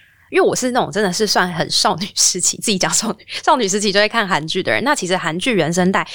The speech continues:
它的推出方式是，譬如说它可能播到第一集、第二集、第三集，它每一集就会有一首就是它的主题曲出现，那它就会可能播到后面，可能中后期的时候，它才会推出一个完整的，算是一个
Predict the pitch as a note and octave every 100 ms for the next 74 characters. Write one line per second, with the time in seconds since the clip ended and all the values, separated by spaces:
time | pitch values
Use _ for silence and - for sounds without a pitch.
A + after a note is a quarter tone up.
0 | - - A3 F#3+ - - F3 F3 F3+ D#3+
1 | E3+ E3+ G3+ E3 F#3 F3 F3+ - - A2+
2 | F3+ F3+ F#3 D3+ F3 F#3+ F#3 D#3+ E3+ C#3+
3 | C3+ E3 - D#3 - - C#3+ D#3+ - -
4 | - - D4 G3+ F#3 - F3 E3 G3 G#3+
5 | D#3 - - _ - - - - G#3+ -
6 | - - F3+ E3+ D#3+ - - D#3+ C#3+ -
7 | - - B2 - - - - - - -
8 | - - - A3 G#3 G#3+ G#3+ G#3 F#3+ -
9 | - E3+ D3+ F#3+ G3 F3+ - G#3+ E3 F#3
10 | E3 D#3+ G3 A#3 C4 G#3 - D#3+ F#3+ F#3+
11 | - - G#3 F3 G3 - F3+ G3+ F#3 D3+
12 | D3 D3+ F3+ D3+ C#3 C#3 C#3 F3+ E3+ F3
13 | C#3+